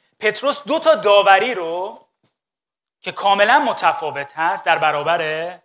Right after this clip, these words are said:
ما قرار می‌ده. داوری انسان و داوری خدا. از نگاه انسان‌ها عیسی شایسته پذیرفته شدن نبود.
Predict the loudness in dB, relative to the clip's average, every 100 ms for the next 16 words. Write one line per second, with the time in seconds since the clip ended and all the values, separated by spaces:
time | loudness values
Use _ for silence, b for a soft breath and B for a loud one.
0 | _ -4 -2 -2 -2 -2 -6 -12 -20 _
1 | _ _ _ _ _ _ _ _ 0 2
2 | 0 0 -4 -2 -2 0 -2 -4 -8 -20
3 | _ _ -14 -10 -8 -10 -12 -10 -10 -10
4 | -14 -20 _ _ _ _ -8 -6 0 0
5 | -2 -10 _ _ _ 0 2 4 6 6
6 | 4 2 0 2 0 -2 -4 -6 -4 -4
7 | -4 -4 -6 -4 -4 -4 -10 -14 -14 -10
8 | -8 -6 -6 -6 -10